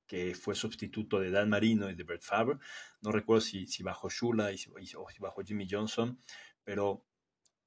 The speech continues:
ha, ha sido alguien que ha visto, eh, eh, o en-, o entiende muy bien lo que significa para un quarterback el tema de la confianza. Y, y Lawrence la había perdido el año pasado,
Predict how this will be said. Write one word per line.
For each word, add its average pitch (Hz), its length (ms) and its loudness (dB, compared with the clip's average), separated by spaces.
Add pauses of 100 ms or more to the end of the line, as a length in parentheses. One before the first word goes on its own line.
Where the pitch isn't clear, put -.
(260)
ha, 113 260 6
ha 110 140 4
sido 123 560 6 (1040)
alguien 131 760 6 (160)
que 107 200 4
ha 123 340 8
visto, 123 800 4 (600)
eh, 98 340 0
eh, 95 420 -4
o 110 140 4
en-, 110 240 4
o 110 100 4
entiende 143 540 6
muy 110 160 6
bien 110 160 6
lo 104 100 4
que - 80 -10
significa 98 640 -4
para 101 120 0
un 95 80 -6
quarterback 92 380 0
el 95 80 -6
tema 98 220 -2
de 92 100 0
la 85 140 -8
confianza. - 640 -8 (880)
Y, 98 600 -2
y 107 100 -2
Lawrence 127 320 8
la 98 60 4
había 98 180 6
perdido 92 400 0
el 85 60 -4
año 85 220 -10
pasado, - 360 -10